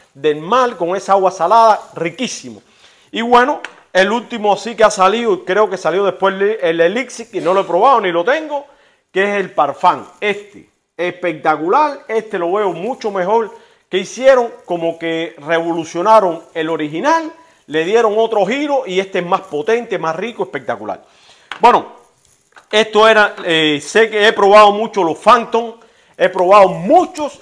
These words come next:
eh, eh, algunos Fuller que tiene, eh, Paco Rabanne, he probado muchos, pero yo tengo en mi colección estos, me han gustado, los he tenido, los cuido como joyita y ahora que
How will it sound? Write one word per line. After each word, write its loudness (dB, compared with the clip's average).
eh, -4
eh, -2
algunos 0
Fuller 0
que -4
tiene, -2
eh, -4
Paco 0
Rabanne, 0
he 0
probado 6
muchos, -8
pero 0
yo 0
tengo -2
en -6
mi -2
colección -2
estos, -4
me -2
han 0
gustado, 2
los 0
he -2
tenido, -8
los -2
cuido -2
como 0
joyita 2
y 2
ahora 6
que -2